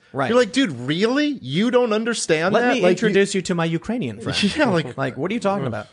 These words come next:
Speaker 1: So that was, that was, like, smack in the face. But I'm, you know, it's crazy to me that someone like Vaush would call me far right, and I'm literally, like, still, I, I was praising Bernie recently. The problem I have is the wokeness makes no sense,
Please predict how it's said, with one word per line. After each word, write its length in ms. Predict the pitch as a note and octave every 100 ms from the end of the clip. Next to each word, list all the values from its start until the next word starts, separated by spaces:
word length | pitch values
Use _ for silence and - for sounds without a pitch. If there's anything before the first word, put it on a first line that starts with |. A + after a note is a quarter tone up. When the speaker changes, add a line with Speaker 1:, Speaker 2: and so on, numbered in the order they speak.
| _ - -
Speaker 1:
So 380 | - F3 D#3+ D3+
that 180 | E3+ F#3+
was, 320 | E3+ C3+ -
that 220 | - D3+ D3+
was, 240 | C3 A2+
like, 360 | A#2+ G2 - _ _ _ _ _ _ _ _
smack 320 | - D#3 C3+
in 60 | B2+
the 60 |
face. 260 | A2 A#2+ A2
But 140 | D#3
I'm, 160 | F#3 -
you 140 | D3+ F#3
know, 60 |
it's 140 | F3+ F3
crazy 280 | G3+ G#3 F#3+
to 60 |
me 280 | E3 D3+ D3 - _
that 320 | A#2+ C#3 - -
someone 260 | E3 D#3
like 140 | D3 B2+
Vaush 240 | B2+ B2
would 100 | A#2+
call 140 | C3 B2+
me 120 | A#2+
far 260 | - A#2
right, 240 | A2 A2+ G#2+
and 120 | A#2
I'm 120 | A2
literally, 640 | A2+ B2 A#2+ A#2 G#2+ G#2 - _ _ _ _ _ -
like, 260 | B2+ A2 -
still, 420 | - - D3 C#3 -
I, 100 | B2+
I 80 | C3+
was 120 | C3
praising 360 | - C#3 C3 A#2+
Bernie 220 | A#2+ A#2
recently. 480 | A2 A2+ A#2+ C#3 D3+ - -
The 80 | -
problem 280 | D#3 A3+
I 60 | E3
have 220 | B2+ A#2
is 160 | A#2 A#2
the 80 | A2
wokeness 360 | C3+ C#3+ A#2+
makes 220 | B2 A#2+
no 140 | A#2+ A2
sense, 540 | - D#3+ A2 - -